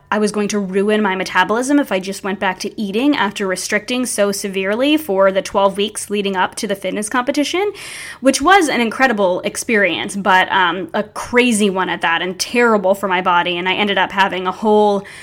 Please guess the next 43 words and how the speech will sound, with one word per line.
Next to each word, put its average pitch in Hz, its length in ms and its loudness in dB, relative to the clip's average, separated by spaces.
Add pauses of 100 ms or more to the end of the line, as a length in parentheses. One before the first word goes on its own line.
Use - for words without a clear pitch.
(380)
health 233 280 0
crash 190 540 2
afterwards. 190 760 0
I 180 120 -2
struggled 185 420 0
with 180 240 -2
adrenal 254 480 2
issues, 240 760 -2
um, 180 600 -4
severe, 220 840 2
severe, 202 380 -2
severe 190 400 -2
exhaustion. 196 960 -2 (520)
I 214 60 -4
found 208 220 -2
out 190 80 2
I 185 140 -2
had 196 120 -8
P 208 140 -10
C 196 180 -8
O 190 80 0
S, 269 320 4
and 196 140 -2
it 185 120 -4
took 220 200 -6
a - 20 0
long 196 240 0
time 196 280 -2
to 208 100 -8
kinda 190 220 -6
get 196 140 -6
my 202 120 -6
health 202 420 0 (460)
back 208 360 0
into 202 540 0
a 214 80 -2
good 208 240 0
place. 254 460 0
And 226 100 0
I, - 140 -2
but 220 260 -2
I 247 100 2
knew 233 600 4